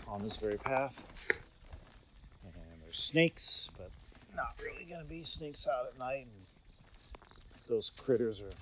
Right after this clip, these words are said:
probably more scared of me than I am of them. I'm not really scared of them. If I saw one, I'd be like, "Oh, cool, a raccoon dog." Anyway, we'll see. Maybe we'll see a raccoon dog, folks. And that's part of, you see how that's also connected to kind of having an adventurous,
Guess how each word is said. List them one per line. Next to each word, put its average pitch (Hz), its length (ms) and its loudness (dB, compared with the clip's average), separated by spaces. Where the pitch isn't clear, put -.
probably 95 260 -2
more 107 200 -4
scared 113 280 2
of 110 80 4
me 139 140 4
than 123 120 4
I 120 180 0
am 110 100 -2
of 107 80 0
them. 143 360 4
I'm 110 80 -12
not 120 140 -8
really 110 160 -6
scared 107 340 -2
of 107 60 0
them. 131 160 -2
If - 60 -14
I 95 40 -10
saw 139 280 8
one, 123 200 6
I'd 101 100 0
be 104 100 2
like, 104 80 6
"Oh, 185 140 8
cool, 208 220 -4
a - 40 -12
raccoon 151 420 4
dog." - 260 -10
Anyway, 175 420 12
we'll 147 220 12
see. 214 260 12
Maybe 123 300 6
we'll 131 140 8
see 147 240 6
a 143 40 8
raccoon 143 440 6
dog, 92 220 0
folks. - 380 -2
And 107 80 -6
that's 135 220 2
part 123 280 8
of, 113 120 4
you 139 80 0
see 175 220 10
how 156 180 12
that's 147 240 12
also 147 240 10
connected 127 520 4
to 113 120 -2
kind 117 260 2
of 104 100 4
having 101 340 2
an 92 220 -8
adventurous, 101 800 2